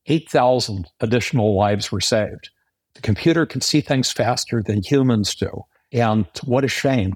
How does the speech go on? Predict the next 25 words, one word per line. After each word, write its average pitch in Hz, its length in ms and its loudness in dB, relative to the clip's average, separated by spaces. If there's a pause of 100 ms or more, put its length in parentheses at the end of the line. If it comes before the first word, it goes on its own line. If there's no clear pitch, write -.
to - 100 -4
miss 107 220 2
these 110 220 -2
extraordinary 127 720 0
opportunities 113 800 -2
to - 140 -2
allow 110 280 4
individuals 113 720 0 (300)
to - 80 -10
celebrate 120 480 2
a 104 40 -6
birthday, 117 680 0 (240)
welcome 120 340 0
a 110 60 2
new 107 140 2
year, 123 400 2 (260)
welcome 117 340 0
a 117 40 0
grandchild, 113 840 -2 (240)
or 147 220 0
just, - 440 -2
um, 123 280 0
you 143 80 0
know, 131 100 4
remain 131 640 0